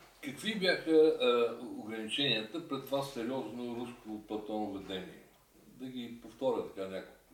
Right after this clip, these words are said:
по-ясно да стане. Вече споменах за някои от тях, но сега ще ги кажа по-ясно. А, значи, на първо място, м,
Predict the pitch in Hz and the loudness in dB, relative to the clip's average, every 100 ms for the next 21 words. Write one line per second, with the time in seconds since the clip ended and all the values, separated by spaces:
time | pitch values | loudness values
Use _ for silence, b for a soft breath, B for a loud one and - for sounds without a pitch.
0 | - - - 98 92 87 - - - - | -20 -20 -10 -6 -6 -6 -10 -20 -20 -18
1 | 78 - - b b b b b - 95 | -16 -14 -16 b b b b b -16 -14
2 | - - 98 101 107 82 87 80 73 - | -14 -14 -6 0 0 0 -6 -10 -10 -16
3 | - - - 90 87 82 80 95 - 104 | -20 -20 -14 -10 -10 -12 -8 -8 -8 -10
4 | 110 101 98 - 101 104 - 82 - - | -10 -8 -10 -12 -10 -10 -10 -12 -14 -18
5 | _ B B B B B B B - 95 | _ B B B B B B B -14 -8
6 | 98 95 90 - - - - - 113 135 | -4 -4 -6 -10 -18 -18 -20 -14 -8 -6
7 | - - 120 110 - 180 - 120 104 - | -6 -10 -10 -6 -2 -2 2 2 2 0
8 | - 240 - 131 117 117 110 110 | -6 -6 -8 -12 -10 -8 -8 -10